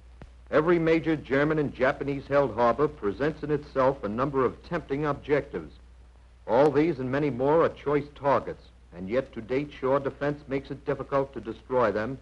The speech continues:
without disproportionately expensive losses in men and equipment.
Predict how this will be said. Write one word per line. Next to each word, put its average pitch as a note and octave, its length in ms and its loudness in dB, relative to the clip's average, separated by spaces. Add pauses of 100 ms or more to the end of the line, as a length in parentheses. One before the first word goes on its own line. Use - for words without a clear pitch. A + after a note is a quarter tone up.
(320)
without A2+ 400 0
disproportionately C#3 1000 0
expensive C3 580 -6
losses B2 420 0
in A2+ 140 -6
men B2 140 -4
and B2+ 100 -6
equipment. A2+ 520 -6